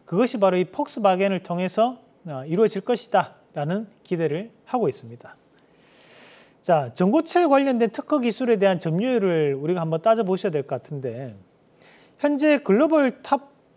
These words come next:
어, 열다섯 개 기업이 전고체에 대한 기술 특허를 약 사십이 퍼센트, 어, 차지하고 있습니다. 자, 거기에서 가장 많은 전고체 관련된 특허 기술을 보유하고 있는 기업이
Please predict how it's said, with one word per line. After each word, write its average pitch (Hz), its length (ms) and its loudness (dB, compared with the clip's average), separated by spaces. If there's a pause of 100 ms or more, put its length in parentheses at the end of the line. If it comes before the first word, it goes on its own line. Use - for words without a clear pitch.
(320)
어, 143 300 -6
열다섯 247 420 2
개 233 140 2
기업이 165 640 0 (340)
전고체에 262 880 2
대한 175 260 0
기술 208 260 -4
특허를 180 600 -2
약 175 220 0
사십이 214 800 -2
퍼센트, 208 720 -2 (560)
어, 107 280 -18
차지하고 226 460 2
있습니다. 135 520 -10 (720)
자, 190 120 4
거기에서 294 460 4
가장 262 440 -4
많은 214 280 2
전고체 208 440 -2
관련된 190 540 0
특허 233 260 -4
기술을 190 360 -2
보유하고 175 360 2
있는 160 220 -2
기업이 156 520 -2